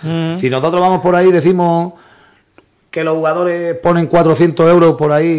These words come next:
Speaker 2: y todos los equipos se echan las manos a la cabeza.
Speaker 1: Ya, ya.
Speaker 2: Nosotros competimos con equipos que cobran en esta categoría. Ojalá nosotros pudiéramos darle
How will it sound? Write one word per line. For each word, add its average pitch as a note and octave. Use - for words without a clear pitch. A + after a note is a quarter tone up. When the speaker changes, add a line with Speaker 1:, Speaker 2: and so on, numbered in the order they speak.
Speaker 2:
y D3+
todos D#3+
los D#3+
equipos D3+
se D#3+
echan D#3
las C#3+
manos D3
a -
la C3+
cabeza. D3
Speaker 1:
Ya, D3
ya. D3
Speaker 2:
Nosotros C#3+
competimos F3+
con F3+
equipos D#3+
que D3
cobran E3+
en D3
esta D#3
categoría. D3
Ojalá B2+
nosotros E3+
pudiéramos D#3
darle D3+